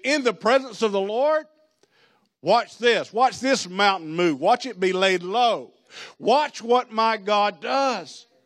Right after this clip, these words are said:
And you can maintain this atmosphere and this attitude of joy. If you constantly make your problems bigger than your God, you're not gonna be able to maintain joy.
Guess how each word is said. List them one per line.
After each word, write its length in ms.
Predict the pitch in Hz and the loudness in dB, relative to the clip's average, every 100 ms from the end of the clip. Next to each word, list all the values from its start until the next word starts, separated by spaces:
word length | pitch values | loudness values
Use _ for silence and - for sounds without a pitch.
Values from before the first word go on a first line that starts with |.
| _ - _ | _ -20 _
And 100 | 131 | -6
you 60 | 147 | -4
can 180 | 135 127 | -2 -2
maintain 560 | 139 135 170 180 120 | -2 -2 -2 -2 -2
this 300 | 110 110 - - _ _ _ _ _ | -8 -8 -10 -16 _ _ _ _ _
atmosphere 760 | 156 180 143 131 - 120 110 107 | -6 -6 -6 -8 -8 -8 -4 -4
and 120 | 110 | -6
this 160 | 104 - | -8 -10
attitude 580 | 135 160 165 - - 107 | -4 -2 -2 -8 -10 -8
of 80 | 113 | -10
joy. 360 | 117 165 170 - _ _ _ _ _ _ _ - - | -10 -10 -10 -16 _ _ _ _ _ _ _ -20 -10
If 160 | 170 170 | -6 -4
you 100 | 185 | -4
constantly 880 | - - 196 202 180 202 190 202 196 | -4 0 0 0 -4 -8 -4 -4 -2
make 360 | 165 170 - | -2 -2 -2
your 120 | 165 | -2
problems 760 | 139 - 165 165 160 170 156 143 | -2 -4 -2 0 0 -4 -6 -12
bigger 440 | 117 139 151 147 | -6 -4 -4 -4
than 160 | 131 123 | -6 -6
your 200 | 127 117 | -4 -6
God, 720 | 101 120 117 85 82 85 82 _ - - - | -6 -6 -6 -8 -12 -16 -18 _ -20 -20 -10
you're 220 | 113 127 | -2 0
not 320 | 117 123 117 | 2 0 -2
gonna 180 | 107 107 | -6 -6
be 200 | 98 104 | -4 -4
able 180 | 98 95 | -4 -6
to 80 | 92 | -6
maintain 500 | 95 92 - 95 87 | -6 -6 -8 -10 -12
joy. 400 | 90 92 76 | -10 -10 -10